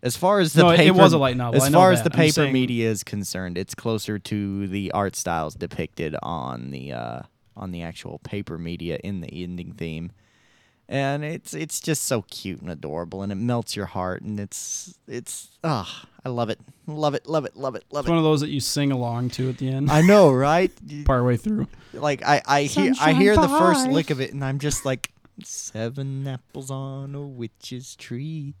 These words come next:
Speaker 1: It's just so happy. It's so happy. Oh, and it's apples everywhere because, of course, Holo loves apples.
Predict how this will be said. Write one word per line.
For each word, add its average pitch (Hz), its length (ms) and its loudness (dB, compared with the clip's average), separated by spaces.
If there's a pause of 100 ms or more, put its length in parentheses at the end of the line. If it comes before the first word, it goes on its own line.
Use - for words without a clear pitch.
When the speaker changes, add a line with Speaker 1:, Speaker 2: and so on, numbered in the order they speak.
(120)
Speaker 1:
It's - 240 -4
just - 220 -4
so 233 140 -4
happy. 247 720 -4
It's - 300 -6
so 427 200 -4
happy. 349 580 -4 (360)
Oh, 151 240 -6 (500)
and 147 80 0
it's 147 200 -6
apples 147 440 0
everywhere 117 500 -2
because, 104 480 -6
of 110 140 -12
course, 107 240 -6
Holo 113 260 -6
loves 107 320 -2
apples. - 560 -2